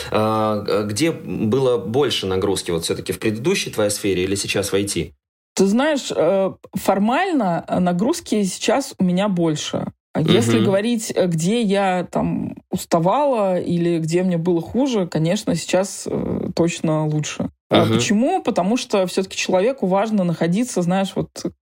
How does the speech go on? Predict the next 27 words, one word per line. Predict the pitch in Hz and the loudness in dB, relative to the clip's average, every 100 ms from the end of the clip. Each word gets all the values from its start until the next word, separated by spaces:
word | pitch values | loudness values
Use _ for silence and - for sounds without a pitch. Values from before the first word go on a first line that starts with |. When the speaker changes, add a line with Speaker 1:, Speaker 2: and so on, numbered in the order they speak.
| - | -6
Speaker 2:
какая-то | - - 180 | -6 0 0
банальная | 160 160 175 233 277 247 | 2 2 2 2 2 0
вещь, | 214 202 196 - | 2 0 -2 -2
но | 185 175 | 0 0
правда | 180 196 170 | 0 0 0
на | 165 | -2
своём | - 165 170 | 0 0 2
месте. | 156 151 - - - | 0 -2 -4 -4 -4
Не | - - 160 | -4 -2 0
знаю, | 165 156 147 | 2 2 2
вот | 143 | 0
я | 175 175 | 2 2
не | 170 185 | 2 0
очень | 214 - | 0 0
люблю | 175 180 180 | 0 2 2
надевать | 165 160 170 170 | 0 2 0 0
костюмы, | 170 160 - 302 262 180 | -2 -2 0 2 0 0
поэтому | - 170 180 170 160 | -2 -2 0 0 0
я | 160 185 | 2 2
могу | 196 160 175 | 0 0 -2
ходить, | 185 156 165 165 - _ _ | 0 0 0 -4 -8 _ _
там, | - 170 151 | -2 0 -2
в | - | -2
трениках | 175 214 196 180 175 | 0 2 2 0 -2
и | 185 | 0
толстовке | 180 165 - 247 294 - 196 175 160 | 0 0 0 0 0 -2 0 2 0
и, | - 170 175 | 0 0 0